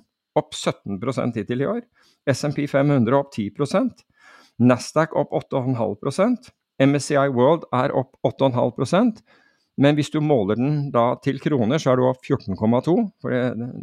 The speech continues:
det gjenspeiler da, da, da svekkelsen. Dollar norske, altså dollaren mot norske kroner,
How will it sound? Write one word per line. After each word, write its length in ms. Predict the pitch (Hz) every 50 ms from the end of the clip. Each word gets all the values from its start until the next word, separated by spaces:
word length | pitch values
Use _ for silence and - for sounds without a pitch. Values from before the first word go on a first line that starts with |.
| -
det 140 | 127 123 123 123 117 107 110 117
gjenspeiler 500 | 113 104 101 104 - - 117 113 120 113
da, 120 | 113 110 107 110 110 110 95 - _ _ _ _ _ _ _ _ _ _ _ _ _ _ _ _ - _ _ - - - _ _
da, 140 | - 127 127 117 117 117 113 104
da 140 | 113 120 117 120
svekkelsen. 720 | - - 147 - - 113 104 - - 196 214 240 226 - _ _ _ _ _ _ _ _ _ _ _ _ _ _ _ _ _ _ _ _ _ _ _ _ _ _ _
Dollar 480 | - 120 107 143 131 135 139 156 185 185
norske, 380 | 165 - - - - 180 214 226 - - - _ _ -
altså 160 | - - 151
dollaren 400 | 139 117 123 120 117 120 143 147
mot 160 | 151 165 151 151
norske 240 | 127 - - 151
kroner, 480 | 147 143 131 117 113 127 170 220 240